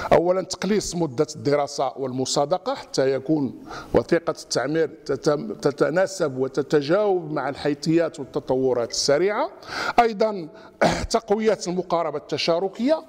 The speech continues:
لأن لا بد من الإشراك والقرب، هذه مسألة أساسية ترتبط بالحكامة، لولاها لما استطعنا أن نهيئ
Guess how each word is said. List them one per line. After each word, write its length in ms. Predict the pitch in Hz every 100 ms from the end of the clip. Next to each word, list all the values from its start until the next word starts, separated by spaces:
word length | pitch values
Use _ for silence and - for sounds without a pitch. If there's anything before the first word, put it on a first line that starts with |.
| - - -
لأن 300 | 143 147 143
لا 200 | 147 170
بد 280 | 170 156 143
من 200 | 156 147
الإشراك 600 | 147 - - 156 147 -
والقرب، 420 | 147 - 269 294 -
هذه 140 | 131
مسألة 360 | 139 - 143 135
أساسية 500 | - - 143 - 131
ترتبط 480 | 143 - 131 131 127
بالحكامة، 560 | 117 135 - 175 254
لولاها 560 | 262 139 135 120 135 139 - - - - - - - - - - - -
لما 200 | 180 151
استطعنا 680 | - 131 131 127 139 - 143
أن 220 | 139 - - - - -
نهيئ 480 | 135 117 135 135